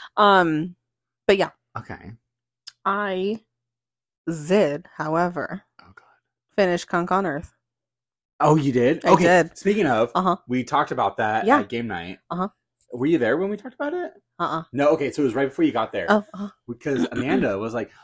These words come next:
Speaker 2: "Oh, David, tell, you know, Heather, Laura, and Jen about that show." And I was like, "What show?" She's like, "The one on Netflix." I was like, "Have you guys heard of a show called Conk on Earth?" And Heather, the, the red one,
Speaker 1: Mm-hmm.
Speaker 2: the red hair, she goes, "Oh, I love that show." And I went,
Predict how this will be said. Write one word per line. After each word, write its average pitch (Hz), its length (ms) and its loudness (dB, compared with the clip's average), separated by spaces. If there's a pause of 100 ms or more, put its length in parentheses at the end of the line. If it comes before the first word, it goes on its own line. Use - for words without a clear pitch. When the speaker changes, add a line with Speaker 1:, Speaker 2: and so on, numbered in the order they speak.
(140)
Speaker 2:
"Oh, 156 160 -6
David, 151 460 0
tell, 127 600 2
you 135 100 -4
know, 120 100 -2
Heather, 117 760 -2 (200)
Laura, 113 320 0
and 104 160 -2
Jen 120 300 0
about 98 560 2
that 98 180 -2
show." 190 240 0
And 143 80 2
I 113 60 2
was 101 80 -4
like, 98 120 -6
"What 175 140 -2
show?" 87 440 -4 (280)
She's - 100 -10
like, 131 160 -6 (220)
"The - 60 -6
one 123 100 0
on 123 80 2
Netflix." 131 320 0
I 123 40 -2
was 113 80 -4
like, 110 160 -4 (460)
"Have 92 200 -8
you 90 140 -6
guys 139 280 -2 (140)
heard 101 160 -4
of 101 80 -8
a 107 40 -8
show 92 200 -14
called 87 320 -8
Conk - 260 -14
on 95 140 -2
Earth?" 95 240 0 (320)
And 101 120 -6
Heather, 117 340 4
the, 90 380 -6
the 107 100 -2
red 92 260 -2
one, 135 220 2
Speaker 1:
Mm-hmm. 135 120 0
Speaker 2:
the - 80 -6
red 104 120 -2
hair, 147 100 0
she 180 100 0
goes, 156 180 6
"Oh, 226 640 12
I - 300 4
love 135 560 4
that 104 260 4
show." 131 300 2
And 120 80 2
I 123 60 0
went, 113 180 -6